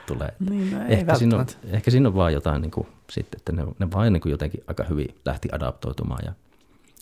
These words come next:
Speaker 1: sit oli valmiiksi niinku aika hyvässä fyysisessä kunnossa silloin, kun aloitti kiipeilyä. Et se on varmaan vaan jotenkin sitten, ne päätti vaan sormet, että nyt pitää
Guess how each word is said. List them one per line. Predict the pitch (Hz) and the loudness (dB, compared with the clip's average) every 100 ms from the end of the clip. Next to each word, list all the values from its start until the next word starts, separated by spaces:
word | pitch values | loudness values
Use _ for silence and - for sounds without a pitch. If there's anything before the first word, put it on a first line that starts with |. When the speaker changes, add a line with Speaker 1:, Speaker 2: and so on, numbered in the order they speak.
| - | -14
Speaker 1:
sit | - | -4
oli | 90 | 2
valmiiksi | 110 104 92 - | 4 6 4 2
niinku | 87 - | -2 2
aika | 95 | 2
hyvässä | 87 76 - | 2 0 -2
fyysisessä | - 82 76 - - | -2 0 0 -2 -8
kunnossa | - 78 76 - - | -6 -2 -2 -4 -6
silloin, | 65 62 | -4 -4
kun | - - | -6 -4
aloitti | 76 62 - - | -2 -2 -4 -10
kiipeilyä. | - - - 80 80 78 | -8 -8 -8 -8 -6 -6
Et | - _ _ _ _ - | -8 _ _ _ _ -20
se | - - - - | -18 -14 -14 -12
on | - 127 | -12 -10
varmaan | 127 101 90 90 | -6 -4 -4 -4
vaan | - - | -8 -10
jotenkin | - - 90 | -8 -8 -8
sitten, | - - - _ _ _ _ _ _ _ | -12 -16 -18 _ _ _ _ _ _ _
ne | 92 | -4
päätti | 98 87 - 82 | 0 0 0 -4
vaan | 85 76 - _ _ _ _ _ | -4 -4 -10 _ _ _ _ _
sormet, | - 76 67 62 | -8 -4 -4 -4
että | - - | -8 -8
nyt | 73 | -8
pitää | - 71 | -8 -8